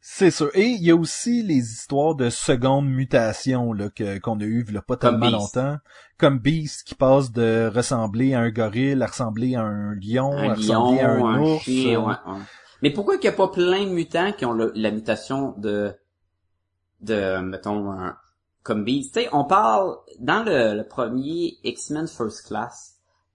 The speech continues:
Speaker 2: Professeur X mentionne à une fille que les deux yeux de différentes couleurs, que c'est une sorte de mutation. Et ça arrive, ça terre, qu'il y en a du monde qui ont des deux yeux différents.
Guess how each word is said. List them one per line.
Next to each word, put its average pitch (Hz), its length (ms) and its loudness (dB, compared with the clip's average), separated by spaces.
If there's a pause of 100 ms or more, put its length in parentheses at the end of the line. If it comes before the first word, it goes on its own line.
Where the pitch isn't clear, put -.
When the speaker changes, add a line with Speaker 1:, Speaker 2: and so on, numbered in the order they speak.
Speaker 2:
Professeur 143 400 -4
X 185 180 -6
mentionne 147 800 -2
à 113 180 0
une 110 100 -2
fille 160 420 -6
que 107 120 -6
les 107 200 -2
deux 135 260 -4
yeux 170 80 -4
de 131 120 -2
différentes 123 440 -4
couleurs, 131 440 -2
que 110 100 -6
c'est 123 240 -6
une 123 140 -2
sorte - 400 -8
de 123 80 -2
mutation. 117 640 -4 (1700)
Et 156 180 4
ça 139 140 2
arrive, 175 400 0
ça 120 180 2
terre, 147 320 0
qu'il 113 140 -4
y - 20 -2
en 113 40 -2
a 131 80 -2
du 127 120 -6
monde 127 200 0
qui 107 60 -10
ont 104 80 -6
des 214 120 -6
deux 110 200 -4
yeux 113 80 -2
différents. 104 480 -8